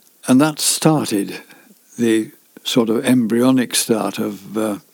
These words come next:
of the countryside and countryside movement. And that built steadily. But at the same time, the primacy of farming continued,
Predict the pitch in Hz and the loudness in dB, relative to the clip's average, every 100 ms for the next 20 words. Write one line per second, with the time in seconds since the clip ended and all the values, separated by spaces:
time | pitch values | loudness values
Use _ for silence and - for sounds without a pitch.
0 | - - _ - 110 107 - 113 - 107 | -20 -20 _ -8 -4 -2 0 0 0 -2
1 | 120 101 98 90 - - - - 113 104 | -2 -4 -10 -14 -20 -20 -20 -10 -8 -2
2 | 120 104 110 123 113 104 120 110 - 101 | -2 0 0 0 0 0 0 0 -4 -10
3 | - - _ - - - - - - - | -12 -16 _ -20 -20 -20 -20 -20 -20 -20
4 | - _ - 127 147 160 113 139 131 - | -20 _ 2 4 4 0 2 4 4 0
5 | - - _ _ _ _ - - 147 110 | -10 -12 _ _ _ _ -4 2 2 2
6 | 98 - 90 - _ _ _ _ _ _ | -4 -6 -12 -16 _ _ _ _ _ _
7 | - - - - - - _ _ _ 127 | -20 -20 -20 -20 -20 -20 _ _ _ 2
8 | 127 131 - 160 160 147 123 110 107 120 | 4 2 4 6 4 2 0 0 0 2
9 | 120 123 120 - 147 139 120 - 120 107 | 2 0 -4 2 4 4 2 2 2 2
10 | - 143 95 101 113 110 117 113 160 117 | 2 2 0 -2 -2 0 0 2 2 2
11 | 92 90 | -4 -8